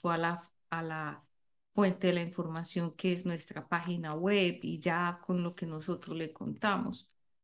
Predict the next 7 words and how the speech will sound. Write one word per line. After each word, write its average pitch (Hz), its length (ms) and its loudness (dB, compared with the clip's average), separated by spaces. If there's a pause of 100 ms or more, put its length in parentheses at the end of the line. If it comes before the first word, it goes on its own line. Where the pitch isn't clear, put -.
(680)
para 185 380 6
él, 185 320 4
eh, 202 540 6
era 196 260 4
casi 214 380 4
que 175 500 0 (380)
increíble 196 1500 8